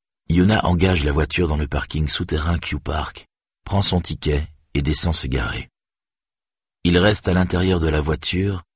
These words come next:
à regarder un employé rassembler les chariots du supermarché situé au rez-de-chaussée. Lorsqu'il n'y a plus personne en vue, Yona quitte sa voiture et s'approche d'un fourgon noir brillant aux vitres teintées.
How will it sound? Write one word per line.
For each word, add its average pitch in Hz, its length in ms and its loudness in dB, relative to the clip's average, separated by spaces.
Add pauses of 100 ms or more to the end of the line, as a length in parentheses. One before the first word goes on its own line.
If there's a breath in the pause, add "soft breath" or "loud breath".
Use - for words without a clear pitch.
(160)
à - 120 2
regarder 98 440 0
un 87 100 2
employé 82 520 0
rassembler 73 480 -2
les 67 100 -2
chariots 78 380 -2
du 62 100 -6
supermarché 73 760 -2 (340 loud breath)
situé 85 460 0
au 69 60 2
rez-de-chaussée. 69 600 -4 (1400)
Lorsqu'il - 300 0
n'y 90 80 2
a - 20 -2
plus 98 140 -4
personne 85 340 0
en 78 100 0
vue, 101 280 -2 (440)
Yona 98 360 0
quitte - 240 -4
sa 87 140 0
voiture 98 520 -2 (240)
et - 80 0
s'approche 104 400 0
d'un 80 140 0
fourgon 85 440 -2
noir 80 380 2
brillant 76 540 -2
aux 76 100 0
vitres 73 320 -6
teintées. 69 480 -6